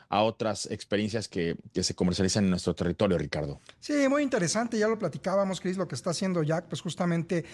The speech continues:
Speaker 2: no nada más con sus, eh, con sus pickups que pueden utilizar para el trabajo, para la aventura, también concretamente con sus vehículos, eh, comerciales, que podemos encontrar prácticamente,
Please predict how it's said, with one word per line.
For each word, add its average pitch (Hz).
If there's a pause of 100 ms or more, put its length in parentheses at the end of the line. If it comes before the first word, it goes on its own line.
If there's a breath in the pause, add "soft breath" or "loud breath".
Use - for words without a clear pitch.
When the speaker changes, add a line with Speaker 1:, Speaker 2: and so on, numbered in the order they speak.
(240 loud breath)
Speaker 2:
no 165
nada 185
más 170
con 160
sus, 139
eh, 135
con 139
sus -
pickups 170
que 165
pueden 165
utilizar 151 (320 loud breath)
para 143
el 135
trabajo, 156
para 143
la 139
aventura, 170
también 160
concretamente 165 (300 loud breath)
con 135
sus 131
vehículos, 156
eh, 139
comerciales, 170 (220 loud breath)
que 135
podemos 165
encontrar 151
prácticamente, 156